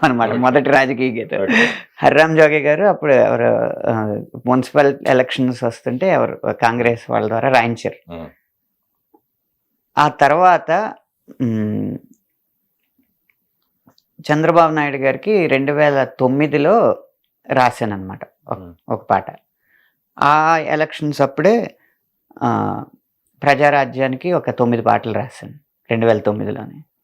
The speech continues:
Speaker 2: తొమ్మిది?
Speaker 1: ఉమ్.
Speaker 2: Hmm.
Speaker 1: ఆ, రెండు వేల, ఆ, పద్నాలుగు ఎలక్షన్స్లో వస్తున్నా మీకోసం అని చంద్రబాబు గారు ఒక యాత్ర చేశారు. దాంట్లో ఒక ఐదు పాటలు, ఆరు పాటలు రాశాను.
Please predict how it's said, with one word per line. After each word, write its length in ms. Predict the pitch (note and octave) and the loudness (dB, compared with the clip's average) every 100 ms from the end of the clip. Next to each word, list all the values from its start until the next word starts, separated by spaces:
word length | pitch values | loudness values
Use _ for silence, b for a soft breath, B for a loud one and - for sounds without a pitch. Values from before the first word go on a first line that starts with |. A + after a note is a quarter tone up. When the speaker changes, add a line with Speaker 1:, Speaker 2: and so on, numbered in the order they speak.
| _ | _
Speaker 2:
తొమ్మిది? 380 | G2+ A2 G2 E2+ _ - | -6 -4 -4 -8 _ -10
Speaker 1:
ఉమ్. 300 | A#2+ G#2 A2 | -6 -6 -8
Speaker 2:
Hmm. 320 | G#2 F#2+ F#2 F2 _ _ _ b b b b b b - - | -14 -16 -16 -16 _ _ _ b b b b b b -10 -4
Speaker 1:
ఆ, 360 | A2+ A2 G#2+ - _ _ _ _ - | -2 0 -2 -6 _ _ _ _ 0
రెండు 300 | C#3 D3 E3 | 2 4 4
వేల, 600 | F3+ F3 D#3+ C#3 A#2+ - - _ - F#2+ - | 4 4 4 4 2 -2 -10 _ -20 -20 -10
ఆ, 380 | - B2+ A#2 A2+ - - | -2 0 2 -2 -4 2
పద్నాలుగు 480 | C3+ B2+ D#3+ E3+ D#3+ | 2 2 2 2 2
ఎలక్షన్స్లో 880 | D3 D3 - D3+ C#3+ E3 G3+ E3+ B2 | -2 -4 -6 -8 -4 2 4 4 2
వస్తున్నా 680 | - B2 - F3 E3 E3 D#3+ | 0 0 0 0 2 2 2
మీకోసం 580 | D3+ C#3+ - C#3+ - | 0 -2 0 0 0
అని 140 | C#3 D#3 | -4 -2
చంద్రబాబు 560 | D#3 C3+ C3 B2+ A#2+ | -2 -2 0 0 -2
గారు 180 | A#2+ A2+ | -2 -2
ఒక 280 | A2 A2+ A2+ | -2 -4 -4
యాత్ర 360 | A2 A2+ - A#2 | -2 0 -2 -6
చేశారు. 500 | A2+ A2 - - _ _ _ | -6 -10 -16 -20 _ _ _
దాంట్లో 340 | - B2 C3 C#3 | -2 -2 0 -2
ఒక 120 | B2+ | 0
ఐదు 180 | A#2 G#2+ | -2 -2
పాటలు, 340 | A2+ G#2+ B2 | -4 -4 -2
ఆరు 140 | A#2 - | -2 -2
పాటలు 300 | A2 A2 G#2+ | -6 -8 -8
రాశాను. 480 | G2 - A2 - | -10 -12 -16 -16